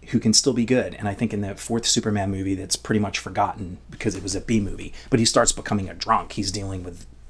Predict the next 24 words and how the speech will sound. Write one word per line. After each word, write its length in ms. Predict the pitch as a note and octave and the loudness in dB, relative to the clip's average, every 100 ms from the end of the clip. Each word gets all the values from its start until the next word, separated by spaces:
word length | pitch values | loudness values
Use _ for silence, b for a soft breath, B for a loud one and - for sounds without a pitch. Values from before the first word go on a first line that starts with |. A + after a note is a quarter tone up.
| - | -14
Christopher 380 | - A2 - G#2 | -2 0 0 -4
Reeves 240 | F#2+ G2+ G2+ | -4 -2 -2
again. 180 | G#2 | -2
They 80 | F#2+ | -2
got 160 | F#2 F#2+ | -2 -2
him 120 | F2 | -2
one 140 | G2 | -4
last 260 | G2+ - - | -4 0 0
time, 300 | A#2+ G2 F2+ | 4 2 2
and 120 | F2+ B B B - | -10 B B B 8
he 120 | G#2 | 4
was 160 | F#2+ | 4
dealing 340 | - G2+ G2+ F2+ | 4 4 4 0
with, 220 | E2+ - b b b b b b b | -4 -8 b b b b b b b
he 100 | G2+ | 0
was 140 | G2+ | 2
dealing 220 | G#2+ G2+ | 2 0
with 120 | G2 | -2
being 180 | G#2 F#2+ | -4 -2
a 40 | F#2+ | 2
superhero, 580 | - G2 - G2 F#2 | 2 0 -4 -4 -4
but 140 | F2+ F#2 | -4 -4
being 400 | F#2+ F2+ F#2+ F2+ b b b b b - - - - - | -4 -6 -10 -14 b b b b b -20 -20 -20 -18 -4
distraught. 540 | A2 A2 - G#2 F2 | 2 4 6 6 6